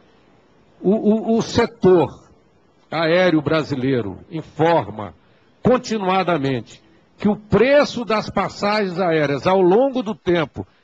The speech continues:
teve uma diminuição de quarenta e quatro por cento. Se você entra antecipadamente na internet, você consegue a passagem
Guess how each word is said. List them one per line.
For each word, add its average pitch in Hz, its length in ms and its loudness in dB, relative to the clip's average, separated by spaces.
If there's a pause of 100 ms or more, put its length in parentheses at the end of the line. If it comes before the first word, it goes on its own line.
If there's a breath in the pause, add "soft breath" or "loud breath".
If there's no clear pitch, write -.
(160)
teve 226 340 4
uma 220 200 -2
diminuição 214 960 -2
de 165 100 -6
quarenta 214 480 0
e 202 40 -4
quatro 180 340 -4
por - 100 -20
cento. 165 300 -10 (1600)
Se 165 160 -4
você 190 520 2
entra 160 300 -2
antecipadamente 170 1080 -2 (280 soft breath)
na 165 160 -2
internet, 175 720 0
você 190 160 -2
consegue 175 520 -6
a 151 60 -6
passagem 160 600 -2